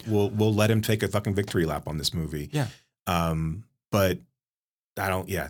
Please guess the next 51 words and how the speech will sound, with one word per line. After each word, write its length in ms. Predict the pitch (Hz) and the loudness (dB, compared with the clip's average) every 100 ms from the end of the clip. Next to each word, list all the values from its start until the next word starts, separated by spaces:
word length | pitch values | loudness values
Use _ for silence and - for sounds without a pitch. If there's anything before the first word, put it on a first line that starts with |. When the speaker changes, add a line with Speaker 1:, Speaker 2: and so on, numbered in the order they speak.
| 101 | 0
Speaker 1:
the, 200 | 98 98 | 0 0
I, 280 | 101 104 104 | 2 2 2
I 120 | 101 98 | 0 -2
feel 500 | - 113 113 113 101 | 0 2 4 4 4
like 480 | 92 92 87 - - _ _ _ _ _ _ _ _ _ _ | 2 2 0 -10 -16 _ _ _ _ _ _ _ _ _ _
<laughs> 340 | - - 107 - _ _ - | -10 -2 -2 -2 _ _ 0
I 40 | 117 | 4
mean, 160 | 120 | 4
<laughs> 40 | 135 | 4
I 80 | 143 | 0
feel 280 | 139 127 | 2 2
like 200 | 113 95 | 2 0
there's, 220 | - 98 - | 2 0 2
there's 240 | 101 92 | 0 0
ju-, 80 | 110 | -2
just, 320 | 104 101 - | -4 -4 -6
we, 240 | - 95 85 | -4 -4 -2
we 140 | 95 90 | -4 -2
should 160 | - | -2
just 140 | 87 87 | -2 -2
shut 100 | 78 | -4
the 60 | |
fuck 200 | - 82 | -6 -4
up 120 | 76 76 | -4 -6
and 80 | |
let 120 | 73 82 | -8 -6
this, 220 | 78 - - | -6 -6 -8
let 120 | - - | -10 -8
this 140 | 78 | -8
die 360 | 73 64 64 58 | -6 -4 -4 -4
and 140 | 78 | 0
Speaker 2:
Yeah. 100 | 101 | 0
Speaker 1:
just 160 | 85 80 | 0 -4
go 100 | 80 | -6
away 200 | 71 69 | -4 -6
forever. 480 | 65 78 - - 117 - | -8 -6 -6 -2 -4 -6
<laughs> 40 | _ _ - | _ _ -6
Speaker 2:
Yeah, 220 | 92 82 - | -4 -4 0
I 120 | 135 | 0
just, 360 | 131 127 - - - | 2 2 0 -4 -10
yeah, 200 | 85 - | -16 -16
I 60 | - | -10
mean, 160 | 98 92 | -6 -4
I, 140 | 113 - | -6 -4
I 60 | 101 | -4
hate 380 | 98 107 92 | -2 -4 -6
this 100 | - | -4
sort 180 | - 90 | -4 -4
of, 100 | 82 | -8
like, 320 | 82 76 - - _ _ _ _ _ _ _ _ _ _ _ | -10 -12 -16 -20 _ _ _ _ _ _ _ _ _ _ _
canonization 960 | - 123 92 85 85 87 82 - 85 | 0 0 0 -2 -4 -4 -6 -6 -6